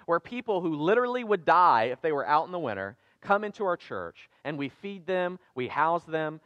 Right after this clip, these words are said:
we give them the ability to clean up after themselves and take care of themselves so they don't have to suffer in the wintertime. We have this building where we have, thankfully, a lot of people who put a lot of time into making things work so that we could have,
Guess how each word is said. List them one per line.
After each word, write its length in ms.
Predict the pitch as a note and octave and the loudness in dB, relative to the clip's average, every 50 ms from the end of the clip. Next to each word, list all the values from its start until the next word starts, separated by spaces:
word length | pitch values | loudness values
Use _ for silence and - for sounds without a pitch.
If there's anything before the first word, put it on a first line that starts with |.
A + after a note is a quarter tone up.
| _ _ | _ _
we 120 | C#3+ D3 | -10 -8
give 240 | C#3+ C#3+ F3+ F#3 D#3 | -4 -2 -2 -2 -2
them 140 | F3+ F3+ F3 | -4 -6 -6
the 120 | E3+ E3 | -4 -4
ability 420 | D3+ C3 C3 D3 D#3+ D#3+ E3 D#3+ D#3+ - - | -4 -2 -2 -2 -4 -4 -6 -8 -10 -12 -10
to 260 | - C#3 B2+ A#2+ A2+ G#2+ - | -10 -8 -6 -6 -8 -8 -8
clean 200 | - F#3+ F3+ F3+ | -8 -6 -4 -4
up 100 | F3+ F3 | -4 -4
after 300 | F3 D#3+ D#3+ - - F3 | -4 -4 -4 -6 -6 -8
themselves 520 | D#3 D#3+ D#3 - - E3+ E3 D#3+ E3 D3+ - | -10 -10 -10 -6 -2 2 4 4 4 2 0
and 100 | C3+ A#2 | -6 -10
take 180 | B2 B2 A#2 - | -8 -10 -10 -6
care 180 | - F3+ E3+ | -4 -2 -2
of 80 | E3+ D3+ | -2 -2
themselves 480 | D#3 D#3+ D#3 - E3 D#3+ D#3 D#3+ D#3 - _ - - _ | -4 -10 -6 -2 2 2 2 2 2 -2 _ -20 -20 _
so 80 | _ D#3 | _ -4
they 60 | C#3+ | -2
don't 160 | D3 D#3+ D3+ | -2 0 0
have 120 | C#3+ D#3+ - | -2 -4 -6
to 80 | D3 | -6
suffer 360 | - - - D#3 C#3 C3+ - C3+ | -10 -6 -4 -2 -2 -2 -4 -6
in 80 | A#2+ | -8
the 60 | A#2 | -8
wintertime. 640 | A2+ A#2 A2+ A2 G#2+ - G#2 F#2 F2+ F2+ F2 F2+ B2 _ _ _ _ _ _ _ _ _ _ - | -6 -6 -6 -8 -8 -8 -8 -8 -8 -8 -10 -14 -16 _ _ _ _ _ _ _ _ _ _ -4
We 120 | C#3+ D3+ | 0 2
have 160 | F3 F3 F3 | 4 2 2
this 160 | E3+ F3+ F3 | 2 -4 -8
building 480 | D#3+ C#3+ D#3 E3+ G3 F3+ C#3+ G#2+ F#2 - _ _ _ _ _ _ _ _ _ | -4 -4 -2 -2 -2 -2 -6 -6 -10 -14 _ _ _ _ _ _ _ _ _
where 220 | - D#3+ D#3+ D#3+ D3+ | 0 2 2 2 2
we 120 | D#3+ F3+ | 0 0
have, 240 | F3 E3+ F3+ E3+ D#3+ - _ _ | 0 2 2 0 0 -2 _ _
thankfully, 400 | - E3+ G3 - _ - C#3+ B2+ | -6 -4 -4 -6 _ -6 -4 -2
a 60 | A#2+ A#2+ | 0 2
lot 200 | B2+ C#3 D#3+ E3 | 4 4 4 4
of 120 | D#3+ - | 2 0
people 260 | - F#3 F3+ - D#3 | -8 -12 -10 -8 -8
who 240 | B2+ C3 B2+ A#2 A2 _ _ _ | -6 -6 -6 -6 -6 _ _ _
put 100 | - F#3 | -4 -2
a 40 | D#3 | 2
lot 180 | D3 D3+ D#3+ E3 | 2 2 2 2
of 80 | - | -2
time 520 | - - F3 E3+ E3 D#3+ C3+ A2+ G#2 G2 - _ _ _ _ | -4 -6 -4 -2 0 0 -2 -4 -6 -8 -12 _ _ _ _
into 460 | - D3 D3 - D3 C#3 B2 A#2 A2+ - _ | -12 -12 -10 -8 -6 -4 -4 -4 -4 -8 _
making 280 | - D3 E3 - F3 D#3+ | -8 -8 -6 -6 -8 -10
things 280 | - E3 D#3 C#3+ - | -8 -8 -10 -10 -10
work 360 | A2+ A2 C3 C3 A2 G2 - _ | -10 -8 -6 -4 -4 -6 -6 _
so 60 | - B2+ | -10 -8
that 140 | A#2+ G#2+ | -8 -6
we 100 | B2+ D3+ | -6 -8
could 140 | D3+ - B2+ | -8 -10 -10
have, 440 | A#2+ C3+ C#3 C#3 B2+ A#2 A2 G2+ - | -8 -6 -6 -4 -2 -4 -4 -6 -8